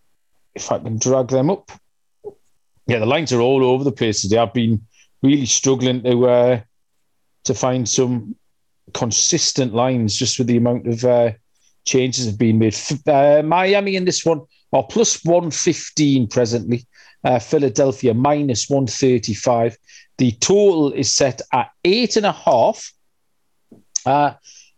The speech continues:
Pablo Lopez has a record of four and two,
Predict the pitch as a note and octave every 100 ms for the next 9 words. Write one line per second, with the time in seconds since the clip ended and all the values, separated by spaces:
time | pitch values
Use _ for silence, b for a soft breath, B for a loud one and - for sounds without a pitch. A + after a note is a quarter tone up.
0 | _ G3+ F#3+ G3+ F#3+ G3 F3 F#3 E3+ D3
1 | D#3 D3 D#3 D#3 D3+ C#3+ C#3 - F3+ F3
2 | D#3 C3+ - D#3+ A#2